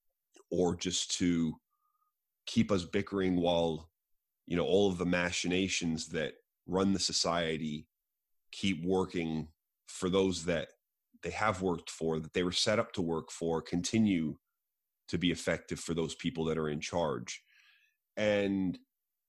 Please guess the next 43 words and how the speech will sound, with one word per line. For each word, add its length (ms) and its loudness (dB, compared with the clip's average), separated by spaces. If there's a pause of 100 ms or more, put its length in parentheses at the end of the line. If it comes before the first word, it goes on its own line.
(200)
the 200 -6
things 420 6
that 80 2
have 80 0
been 120 2
happening, 720 -2 (960)
particularly 680 0
over 180 0
the 80 0
last 400 -2
couple 300 -6
of 100 -10
weeks, 300 -2
have, 200 -8 (220)
have 140 -6
made 200 0
me 100 2
really 300 0
kind 220 -2
of 180 -6 (720)
take 200 2
a 60 2
step 340 -2
back, 360 -2
because 200 -6
I've 120 0
wanted 320 2
to 100 -4
do 180 0
this 220 0
episode 480 -4
for 760 -2 (400)
the 80 -4
better 240 2
part 260 -2
of 100 -4
a 40 -2
week, 280 -4 (640)
week 220 -4
and 80 -2
a 60 -4
half. 340 -4
About 260 0